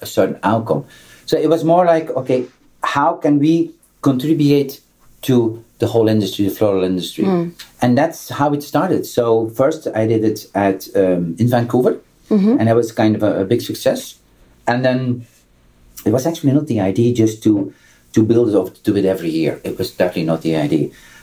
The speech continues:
Speaker 1: But then people start asking, and it was like going around and said, "Okay, when are you doing it again?"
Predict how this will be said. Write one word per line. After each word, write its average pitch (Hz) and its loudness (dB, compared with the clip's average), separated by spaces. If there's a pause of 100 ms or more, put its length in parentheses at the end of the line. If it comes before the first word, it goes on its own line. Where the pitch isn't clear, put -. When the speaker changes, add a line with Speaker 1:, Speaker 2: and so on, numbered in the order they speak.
(120)
Speaker 1:
But 160 2
then 170 0
people 180 2
start 143 0
asking, 131 0
and 117 0
it 113 -2
was 117 0
like 107 0
going 110 2
around 131 2
and 110 -4
said, 110 -2
"Okay, 113 0
when 135 2
are 131 4
you 123 2
doing 123 2
it 113 0
again?" 127 0